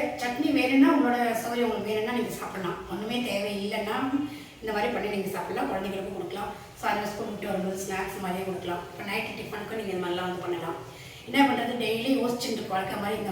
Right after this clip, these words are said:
மாலை பட்ச சமயத்துல வந்து டெய்லி டிஃபன் தான் வந்து சாப்பிடுறவங்க வந்து இருப்பா. அப்ப அவெல்லாம் என்ன பண்றது அப்படின்னு யோசிச்சுட்டு இருக்க சமயத்துல இந்த மாதிரிலாம் வந்து பண்ணலாம். இப்ப நம்ம எண்ணெய் வந்து காயாது. இதுல வந்து நம்ம இதுல கடுகுகள்லாம் எதுவுமே தேவையில்லை.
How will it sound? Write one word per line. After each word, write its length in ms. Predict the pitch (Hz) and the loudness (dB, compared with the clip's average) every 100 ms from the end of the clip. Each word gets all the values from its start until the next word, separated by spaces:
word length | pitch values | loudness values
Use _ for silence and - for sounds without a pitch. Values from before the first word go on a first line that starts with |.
| 180 | 0
மாலை 160 | - 285 | 2 2
பட்ச 160 | 247 - | 2 -2
சமயத்துல 320 | 196 196 202 220 | -2 -2 0 0
வந்து 160 | 208 196 | 0 -2
டெய்லி 160 | 190 190 | -4 -6
டிஃபன் 260 | 185 196 196 | -6 -6 -4
தான் 100 | 190 | -2
வந்து 160 | 190 | -2
சாப்பிடுறவங்க 400 | 190 175 175 180 175 | -4 -4 -4 0 0
வந்து 160 | 170 | 0
இருப்பா. 220 | 165 - 156 139 - - - - - | -4 -4 -6 -6 -12 -16 -18 -18 -4
அப்ப 100 | - | 4
அவெல்லாம் 260 | 247 240 240 | 4 6 4
என்ன 100 | 220 | 2
பண்றது 340 | 196 190 190 196 | 0 -2 -2 -2
அப்படின்னு 200 | 196 196 196 | -2 -2 -2
யோசிச்சுட்டு 300 | - - 175 | -4 -4 -6
இருக்க 180 | - | -6
சமயத்துல 320 | 381 349 277 277 | -4 -4 2 2
இந்த 100 | - | 2
மாதிரிலாம் 240 | 175 175 | 0 0
வந்து 140 | 170 | -2
பண்ணலாம். 260 | 160 156 - - - - | -4 -6 0 2 2 -2
இப்ப 180 | - 285 | -4 -2
நம்ம 220 | 240 208 226 | 0 2 2
எண்ணெய் 200 | 226 277 - | 4 6 4
வந்து 140 | 247 - | 2 4
காயாது. 460 | 196 196 160 156 175 - - - - - - - - | 6 6 2 0 0 -2 -6 -12 -16 -18 -20 -12 -10
இதுல 160 | - 226 | -2 2
வந்து 160 | 226 233 | 2 4
நம்ம 160 | 220 | 4
இதுல 200 | 196 214 233 | 4 2 8
கடுகுகள்லாம் 560 | 254 294 294 262 277 277 | 10 12 10 8 6 6
எதுவுமே 200 | - 240 214 | 2 -2 0
தேவையில்லை. 400 | 220 220 185 | 2 2 2